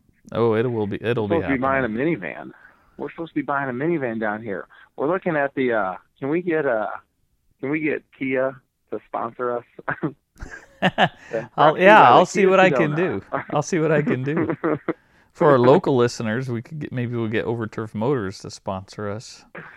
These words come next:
Speaker 1: even though
Speaker 2: There you
Speaker 1: you,
Speaker 2: go.
Speaker 1: you'll be getting your Kia somewhere else, but still, they stand behind that product.
Speaker 2: Um, well, I thought, wait, I thought you guys, Overturf doesn't do Kias?
Speaker 1: Oh, no, they do.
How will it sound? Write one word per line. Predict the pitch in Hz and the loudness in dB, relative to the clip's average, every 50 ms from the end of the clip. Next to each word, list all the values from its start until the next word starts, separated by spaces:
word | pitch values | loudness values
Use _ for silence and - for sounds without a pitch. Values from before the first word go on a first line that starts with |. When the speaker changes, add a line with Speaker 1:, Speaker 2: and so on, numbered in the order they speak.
| - - _ _ - | -20 -20 _ _ -6
Speaker 1:
even | 127 120 120 113 107 | -4 -4 -2 -2 -2
though | 110 117 113 101 | -2 -2 0 0
Speaker 2:
There | 101 262 | 0 0
you | 247 - | 0 0
Speaker 1:
you, | - | 0
Speaker 2:
go. | 113 110 123 | 0 0 0
Speaker 1:
you'll | 123 113 | 0 0
be | 110 110 104 | 0 -2 -4
getting | 113 123 120 104 110 | -2 -4 -4 -4 -6
your | 101 104 | -10 -12
Kia | - - 127 120 113 95 | -10 -10 -6 -6 -4 -6
somewhere | - - 120 123 117 107 101 101 | -6 -8 -10 -8 -8 -6 -6 -6
else, | 117 120 104 - - | -6 -6 -8 -10 -12
but | _ - - - | _ -16 -14 -14
still, | - - 123 127 123 95 - - _ _ _ _ _ _ _ _ _ _ _ _ | -14 -10 -8 -8 -8 -8 -12 -16 _ _ _ _ _ _ _ _ _ _ _ _
they | - 113 110 | -10 -10 -10
stand | - - - 117 113 110 | -8 -6 -4 -4 -4 -4
behind | 110 104 110 117 110 101 101 | -4 -6 -6 -6 -6 -6 -6
that | 101 127 - - | -8 -8 -10 -10
product. | - 113 101 98 95 87 - - - - _ _ _ _ _ _ _ _ _ _ _ _ _ _ _ _ _ _ _ _ _ _ _ _ _ _ _ _ - _ _ - | -10 -8 -8 -8 -10 -14 -16 -20 -20 -20 _ _ _ _ _ _ _ _ _ _ _ _ _ _ _ _ _ _ _ _ _ _ _ _ _ _ _ _ -20 _ _ -6
Speaker 2:
Um, | 120 123 117 113 107 101 92 87 87 85 87 - _ _ _ _ _ _ _ _ - | -4 -2 -2 -2 -2 -4 -6 -8 -10 -14 -16 -20 _ _ _ _ _ _ _ _ -6
well, | 147 185 | -4 -4
I | 208 | -2
thought, | - 262 233 165 | -2 -2 -2 -2
wait, | 185 247 262 | -2 -2 -2
I | 202 180 | -4 -4
thought | - 208 202 190 | -2 -4 -2 -2
you | 196 208 196 | -2 -2 -2
guys, | 208 202 196 190 202 190 175 - - _ _ _ _ _ _ _ - | -2 -2 0 -2 -2 -4 -8 -14 -20 _ _ _ _ _ _ _ -4
Overturf | 160 165 165 196 190 208 196 190 190 | -4 -2 -2 -2 -2 -2 -2 -2 -2
doesn't | - 175 180 185 180 | -2 -2 -2 0 -2
do | 175 185 - | -2 -2 -2
Kias? | - 185 180 185 208 233 - _ _ _ _ _ | -2 -2 -2 0 -2 -4 -6 _ _ _ _ _
Speaker 1:
Oh, | 156 185 | 2 4
no, | 180 160 190 196 156 | 4 4 2 2 4
they | 139 127 | 2 2
do. | 127 135 180 220 101 69 95 | 2 2 2 0 0 -4 -8